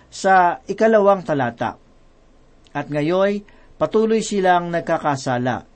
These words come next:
at gumagawa ng mga laramang hinulma para sa kanilang sarili,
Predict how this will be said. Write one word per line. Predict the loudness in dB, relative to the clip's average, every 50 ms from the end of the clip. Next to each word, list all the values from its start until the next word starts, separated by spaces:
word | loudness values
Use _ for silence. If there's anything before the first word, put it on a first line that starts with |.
| _ _ _ _ _ _ _ _ _ _ _ -6
at | -6 -4 -2
gumagawa | -2 0 2 2 2 2 2 2 4 4 4 2
ng | 2 0 -2
mga | -2 0 0 0 0
laramang | 0 2 2 2 2 2 2 0 -2 -2 -6 -8
hinulma | -8 -6 -4 -2 -2 -2 -2 -2 -2 -2 -2 -4 -8 _ _ _ _ _ _ _ _ 0
para | 2 2 2 2 0
sa | -2
kanilang | -2 -2 -2 -2 0 -2 -2 -2
sarili, | -2 -4 -4 -4 -2 -2 -2 -4 -4 -6 -8